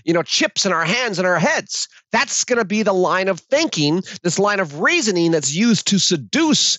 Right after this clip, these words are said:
many skeptics into accepting the inevitability of sticking a microchip in their brain. People are wanting that. They're lining up for that, friends. But of course, there will also be plenty of people who would rather die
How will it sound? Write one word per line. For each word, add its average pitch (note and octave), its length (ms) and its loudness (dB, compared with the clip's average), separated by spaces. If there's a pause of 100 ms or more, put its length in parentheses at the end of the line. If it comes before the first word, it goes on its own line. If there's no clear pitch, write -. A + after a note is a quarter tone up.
(220)
many D4 220 -2
skeptics - 640 -2
into A3 240 0
accepting A3 800 0 (220)
the A#3 200 -2
inevitability A#3 1040 0
of - 140 0
sticking - 460 0
a A3 140 2
microchip F#3+ 840 -2
in G#3 260 2 (180)
their F3+ 380 2
brain. F#3 560 -2
People G3 400 -2
are C#3 240 2
wanting F3+ 560 0
that. A#2+ 220 -2
They're C#3+ 100 2
lining D3 380 0
up D#4+ 160 -2
for B3+ 140 -2
that, D3 200 0
friends. - 840 -4 (400)
But D3 80 0
of - 80 -2
course, - 640 0 (320)
there B2+ 160 2
will B2+ 140 2
also B2 340 2
be A#2 300 0
plenty A#2 360 0
of G#2 140 -2
people C#3+ 360 0
who C3 100 -2
would A#2+ 120 0
rather A2+ 280 0
die A2+ 720 -2